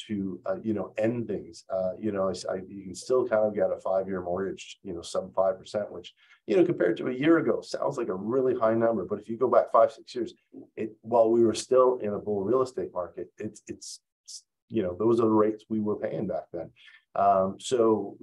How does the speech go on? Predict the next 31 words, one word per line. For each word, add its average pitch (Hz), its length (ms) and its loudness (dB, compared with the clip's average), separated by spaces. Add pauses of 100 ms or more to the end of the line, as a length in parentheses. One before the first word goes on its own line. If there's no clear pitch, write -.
you 127 120 0
know, 113 80 6
really, 123 720 4
uh, 101 360 2
I 101 100 0
don't 123 180 0
think 131 220 -6
that's 101 360 -4
gonna 107 180 0
be 98 180 -4
the, 92 120 -4
the, 95 300 -8
the 98 60 -6
real 95 300 -4
determiner. 127 680 -2
Obviously, 123 540 6 (380)
it 95 180 -6
is 110 240 0
going 104 240 -6
to - 160 -8
hamper 98 320 -4
people's, 95 580 -10 (240)
uh, 90 100 -12 (220)
uh, 90 300 -2
amount 98 460 -2 (140)
that 107 140 -2
their 104 140 -2
ability, 98 580 -6
uh, 92 220 -8
that 95 160 -10
they, 98 140 -10